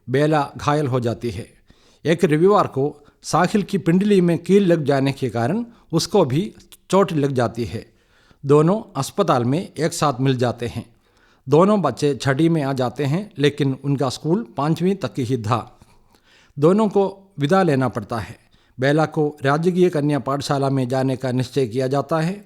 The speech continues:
और साहिल को वहाँ से दूर अजमेर में. दोनों बच्चों के दुख का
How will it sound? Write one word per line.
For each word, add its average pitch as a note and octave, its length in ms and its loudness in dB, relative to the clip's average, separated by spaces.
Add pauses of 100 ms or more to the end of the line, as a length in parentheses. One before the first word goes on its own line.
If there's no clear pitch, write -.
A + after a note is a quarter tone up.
और C3+ 100 -4
साहिल C#3 380 -4
को F3+ 340 -4
वहाँ C3+ 240 0
से C#3 180 -6
दूर D#3+ 300 0 (320)
अजमेर C#3 360 -2
में. G#2+ 220 -8 (520)
दोनों F#3+ 280 4
बच्चों D#3 360 -2
के D#3+ 320 -4 (140)
दुख D3 240 -2
का B2+ 320 -6